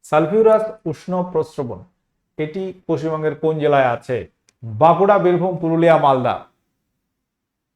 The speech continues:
কোশ্চেন নাম্বার সেভেন, প্রত্যেকে অ্যান্সার করবে। এখানে সঠিক উত্তর কি হবে? সালফিউরাস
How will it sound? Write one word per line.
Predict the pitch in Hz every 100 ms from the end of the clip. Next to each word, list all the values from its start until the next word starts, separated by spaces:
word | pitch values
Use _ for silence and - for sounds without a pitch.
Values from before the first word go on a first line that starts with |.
| _ _ _ _ _
কোশ্চেন | 131 135
নাম্বার | 147 147 -
সেভেন, | 165 175 175
প্রত্যেকে | 160 151 147
অ্যান্সার | 139 139 156
করবে। | 165 160 190 190 - _ _ _ _ _ 139
এখানে | 135 156 165 170 - _
সঠিক | 135 131 135
উত্তর | 143 143 135
কি | 151 139
হবে? | 127 113 - _ _ _ _ _ _ _ _ _ _ _ _ _ _ _ _ _ _ - _ _ _ -
সালফিউরাস | - 156 151 190 196 190